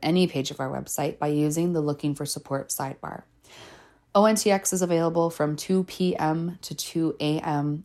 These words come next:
Eastern Standard Time daily and can also be accessed by texting the word support to two five eight two five eight. If you have any input on how we're doing or how we could improve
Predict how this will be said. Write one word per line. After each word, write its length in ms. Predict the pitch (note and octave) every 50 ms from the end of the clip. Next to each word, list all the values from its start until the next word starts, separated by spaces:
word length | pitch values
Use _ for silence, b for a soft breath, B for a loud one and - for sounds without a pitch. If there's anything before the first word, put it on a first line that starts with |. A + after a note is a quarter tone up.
| _ -
Eastern 380 | E3+ F#3 F3+ - - F#3 F3+
Standard 380 | F3 - - D3 D3 D3 C#3+ D3
Time 360 | - - C3 C3 C3 C3+ C3+ - - E3
daily 560 | D3+ D#3+ D3+ D3 B2+ A#2 B2 F3 A3 A3 B B B B B B B
and 140 | D#3 E3+ E3
can 140 | E3+ D#3
also 320 | - - E3+ F#3 - - G#3
be 160 | F#3 F#3 F3
accessed 560 | D#3 D3+ C#3+ - - - C#3 C#3 - - -
by 100 | - D3+
texting 460 | C3+ - D3 C#3 - - - E3+ F3
the 80 | F3+ F#3
word 260 | F#3+ F3+ F3 F3 F3
support 560 | - - G#3+ - - - C3 A#2 - - - - _ _ -
to 120 | - D#3+
two 340 | D3+ - - - F3+ F3+ F#3
five 380 | F3+ - E3 D#3+ E3 E3+ E3 -
eight 360 | - C3+ C3 B2 - - - - _ _
two 260 | - - - D3 C3+
five 320 | C#3 - - - C#3 - - -
eight. 320 | - - - - - - - _ _ B B B B B B B B B B B B B
If 140 | B G#3 G3
you 100 | B3+ B3 A3
have 180 | A#3+ A#3 A#3
any 220 | B3 B3+ C4 B3+ -
input 340 | F3+ F3 - - E3 -
on 140 | - E3+ E3
how 180 | D3+ D3+ D3 D3
we're 140 | E3 F3 F3+
doing 360 | F3 C#3+ C#3 C#3 C#3 C#3+ D3+
or 120 | D3 D#3
how 160 | D3 D3+ D3+
we 120 | D#3+ F#3 G3
could 160 | F#3+ - D#3+
improve 680 | D3 D3 D3 - - - D4+ A#3+ F3 D#3 D#3 E3 - -